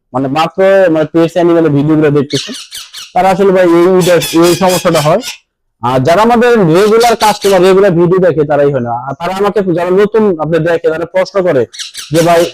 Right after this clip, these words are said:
ঢাকার বাইরে cash on delivery দেওয়া যাবে কিনা?"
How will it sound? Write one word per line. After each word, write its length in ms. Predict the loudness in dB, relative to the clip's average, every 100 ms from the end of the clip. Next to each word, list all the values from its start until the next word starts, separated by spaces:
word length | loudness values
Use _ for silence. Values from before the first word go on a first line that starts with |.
| -10 -6 -4
ঢাকার 320 | -2 0 2
বাইরে 460 | 2 4 4 4 2
cash 340 | 2 0 0
on 60 | 2
delivery 360 | 2 4 2
দেওয়া 200 | 2 2
যাবে 240 | 2 2 0
কিনা?" 240 | -2 -4